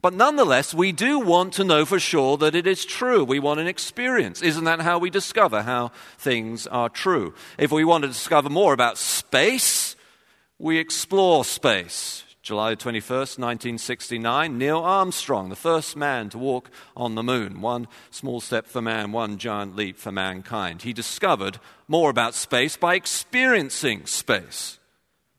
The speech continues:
When this country was expanding to the western coast, Lewis and Clark went and found out more. They experienced more about it. How do we know it is really all true when Jesus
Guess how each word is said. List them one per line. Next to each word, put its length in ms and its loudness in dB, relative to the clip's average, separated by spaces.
When 120 -6
this 160 -4
country 400 -2
was 140 -2
expanding 760 -2
to 100 -12
the 100 -4
western 540 -4
coast, 560 -4
Lewis 400 4
and 160 -2
Clark 460 -2
went 540 -2
and 200 -6
found 400 0
out 160 4
more. 300 -4
They 140 -4
experienced 920 -6
more 480 -2
about 460 -6
it. 160 -18
How 200 0
do 80 0
we 180 -2
know 520 4
it 100 -4
is 140 0
really 260 4
all 180 4
true 380 2
when 240 0
Jesus 800 2